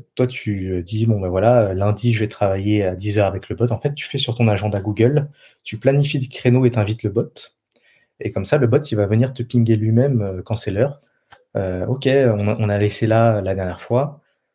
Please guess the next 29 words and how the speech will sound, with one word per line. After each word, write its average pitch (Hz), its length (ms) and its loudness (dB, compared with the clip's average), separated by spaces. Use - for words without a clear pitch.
Euh, 92 400 -6
on, 113 280 2
on 127 160 4
reprend. 117 640 2
Si - 160 -14
t'as 110 120 0
une 110 120 0
question, 113 640 2
euh, 95 120 -2
euh, 90 140 -2
le 90 380 -4
bot, 110 120 2
il 113 160 -6
te - 80 -14
répond 107 280 -2
à 95 60 -4
t-, - 180 -12
à, 90 400 -4
à - 80 -8
ta 98 120 -4
question, 107 600 0
euh, 90 160 -2
si - 160 -10
tu - 140 -6
bugs, 110 380 4
si 117 120 -6
t'as 95 120 -6
une 92 120 -2
erreur. » 101 460 2